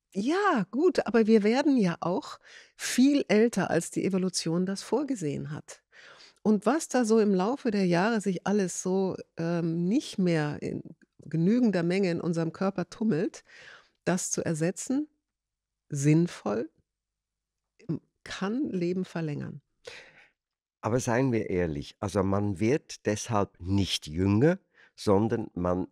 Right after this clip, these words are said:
Speaker 2: lebt länger gesund.
Speaker 1: Du sprichst eine große Weisheit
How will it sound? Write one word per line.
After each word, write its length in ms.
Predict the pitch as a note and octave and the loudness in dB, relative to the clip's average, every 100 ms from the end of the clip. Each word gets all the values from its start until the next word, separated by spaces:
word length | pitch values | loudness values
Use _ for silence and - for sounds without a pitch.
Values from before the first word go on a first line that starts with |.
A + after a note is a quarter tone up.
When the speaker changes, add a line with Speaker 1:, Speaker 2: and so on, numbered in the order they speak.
| - | -10
Speaker 2:
lebt 720 | E2 E2 G2+ D3 - - - - _ - | -6 0 0 -2 -12 -20 -20 -20 _ -10
länger 680 | G2 F#2+ G2 A#2 A#2+ B2+ A2+ _ | -4 2 4 6 6 4 0 _
gesund. 600 | - G#2 F#2+ F2+ G2 - - _ _ _ _ _ _ _ _ _ _ - | -4 0 0 -2 -8 -16 -20 _ _ _ _ _ _ _ _ _ _ -4
Speaker 1:
Du 320 | D#3+ D3 D3 - _ _ _ | 0 2 0 -8 _ _ _
sprichst 580 | - - - D3+ - - | -10 -10 -4 -4 -4 -6
eine 220 | C3+ C3 | -2 -2
große 720 | A#2+ - B2 C#3+ F3 F3+ D3 C3+ | -4 -10 0 4 4 4 0 -2
Weisheit 520 | B2 B2 - B2 | -2 -4 -6 -10